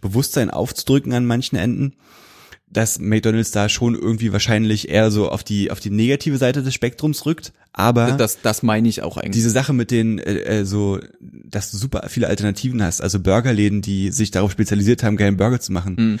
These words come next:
Speaker 1: hast du halt in Ballungsgebieten, ja?
Speaker 2: Ja.
Speaker 1: Ich mein, also
Speaker 2: Na,
Speaker 1: ich glaube nicht,
Speaker 2: okay.
Speaker 1: dass du, wenn du, äh, ne,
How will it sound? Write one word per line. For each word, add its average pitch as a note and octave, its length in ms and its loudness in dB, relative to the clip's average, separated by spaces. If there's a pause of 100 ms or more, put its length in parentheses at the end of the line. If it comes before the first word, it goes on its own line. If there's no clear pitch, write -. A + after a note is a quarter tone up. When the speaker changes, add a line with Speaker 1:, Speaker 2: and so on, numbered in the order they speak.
(100)
Speaker 1:
hast B2 180 -4
du - 20 2
halt A2 80 0
in F#2+ 120 -2
Ballungsgebieten, F#2 680 -2
ja? G#2 300 -2
Speaker 2:
Ja. A#2 100 0
Speaker 1:
Ich G#2 100 -4
mein, A2 280 0
also G2 340 -2
Speaker 2:
Na, B2+ 140 -8
Speaker 1:
ich D3+ 60 -8
glaube A2+ 200 2
nicht, B2+ 160 4
Speaker 2:
okay. B2 60 -2
Speaker 1:
dass C3+ 160 -2
du, A#2+ 300 4 (440)
wenn A2 160 2
du, G#2+ 380 2 (720)
äh, F#2+ 380 2
ne, G2+ 240 -2